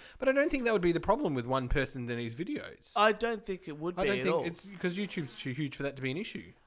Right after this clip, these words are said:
Speaker 2: I think, th-, yeah, well, there's obviously that, but it's more of the, f-, like, if people, if, if you're gonna run an ad, I don't care what type of video, especially in the gaming world,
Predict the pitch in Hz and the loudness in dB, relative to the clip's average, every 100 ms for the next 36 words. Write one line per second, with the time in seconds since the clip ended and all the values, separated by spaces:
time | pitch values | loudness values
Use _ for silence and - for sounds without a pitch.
0 | _ _ - 208 208 262 240 - - - | _ _ 0 0 0 -8 -12 -16 -20 -6
1 | 196 151 - 208 214 185 - - 196 185 | -6 -4 -6 -2 -2 -4 -12 -12 -6 -2
2 | 196 175 - 143 175 - 170 160 170 - | -2 -2 -4 0 0 0 -4 -4 -6 -2
3 | 214 208 180 160 - - - - 147 147 | 0 0 0 -6 -10 -18 -20 -10 -8 -8
4 | - - _ _ _ _ _ _ _ _ | -12 -20 _ _ _ _ _ _ _ _
5 | _ _ - - 233 226 - - 185 - | _ _ -12 -2 -2 -2 -10 -8 -10 -8
6 | 196 226 262 247 185 175 165 160 180 156 | -8 -6 -4 -4 0 0 0 0 4 4
7 | 98 - _ _ _ _ _ _ _ _ | 2 -10 _ _ _ _ _ _ _ _
8 | _ 180 269 262 185 170 180 190 185 143 | _ 4 4 4 0 -6 -4 0 0 0
9 | 147 - - 156 143 135 156 170 156 120 | -4 -6 -8 -8 -8 -2 -2 0 -2 -2
10 | 82 85 - - _ _ - 175 247 226 | -2 -8 -14 -20 _ _ -14 -2 0 0
11 | 165 139 147 160 175 170 147 127 82 - | -4 -4 -2 -2 -2 -6 -6 -8 -10 -14